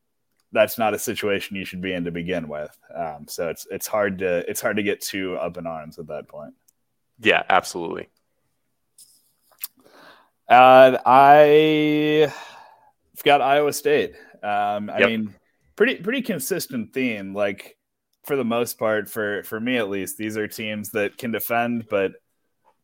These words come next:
Speaker 1: struggle to score, um, certain points. Um, I mean,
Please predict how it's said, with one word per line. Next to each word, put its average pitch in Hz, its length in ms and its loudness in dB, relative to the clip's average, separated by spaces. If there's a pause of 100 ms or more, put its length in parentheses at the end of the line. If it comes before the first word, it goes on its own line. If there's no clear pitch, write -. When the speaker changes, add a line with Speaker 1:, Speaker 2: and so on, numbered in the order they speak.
(320)
Speaker 1:
struggle 117 400 -2
to 104 100 -2
score, 98 520 -2 (120)
um, 90 480 -6
certain 87 340 -8
points. 87 460 -8
Um, 92 560 -2
I 101 80 -8
mean, 95 260 -6